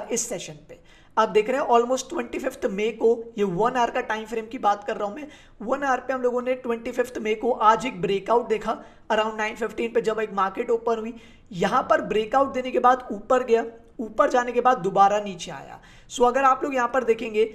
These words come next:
this act as a resistance, ये एक रेजिस्टेंस की तरफ एक्ट कर रहा था। इसके बाद हम लोगों ने देखा जब रेजिस्टेंस का इस लेवल से एक ब्रेकआउट आया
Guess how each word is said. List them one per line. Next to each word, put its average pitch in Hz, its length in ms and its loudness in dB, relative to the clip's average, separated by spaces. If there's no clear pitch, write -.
this 285 260 -2
act 226 400 4
as 214 180 2
a 247 120 8
resistance, 190 680 -6
ये 202 260 4
एक 262 240 2
रेजिस्टेंस 196 500 -6
की 262 80 -10
तरफ 254 300 0
एक्ट 226 220 0
कर 240 140 -2
रहा 233 120 2
था। 254 240 -2
इसके - 360 0
बाद 247 220 6
हम 240 140 -4
लोगों 254 160 -2
ने 254 60 -2
देखा 233 260 0
जब 254 200 4
रेजिस्टेंस 214 580 -6
का 254 140 2
इस - 160 -8
लेवल 233 240 4
से 254 140 -4
एक 185 140 -6
ब्रेकआउट 233 500 0
आया 165 260 -8